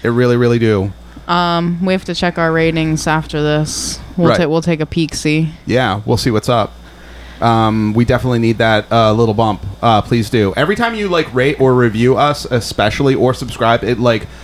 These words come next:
Speaker 1: puts us in front of more people. So if you enjoy us, there's probably other people out there that will as well.
Speaker 2: And share it on Facebook.
Speaker 1: Yeah, let 'em know. Help us out.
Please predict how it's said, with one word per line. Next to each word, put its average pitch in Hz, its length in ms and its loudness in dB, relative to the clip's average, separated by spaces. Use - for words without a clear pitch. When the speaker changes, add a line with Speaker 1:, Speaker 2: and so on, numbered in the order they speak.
Speaker 1:
puts 147 200 0
us 131 180 -4
in 127 160 -2
front 117 240 -2
of 107 80 -6
more 113 160 2
people. 98 320 -2
So 120 200 0
if 110 100 -2
you 170 180 4
enjoy 147 360 0
us, 160 160 0
there's 143 180 0
probably 190 400 0
other 160 160 0
people 160 240 0
out 156 100 2
there 160 140 0
that 139 160 -2
will 147 320 0
as 135 120 -2
well. 160 400 0
Speaker 2:
And 202 120 0
share 247 200 0
it 254 40 2
on 254 100 0
Facebook. 202 500 -2
Speaker 1:
Yeah, 151 260 0
let 151 180 2
'em 156 80 -2
know. 151 240 0
Help 165 200 0
us 160 160 -2
out. 160 220 0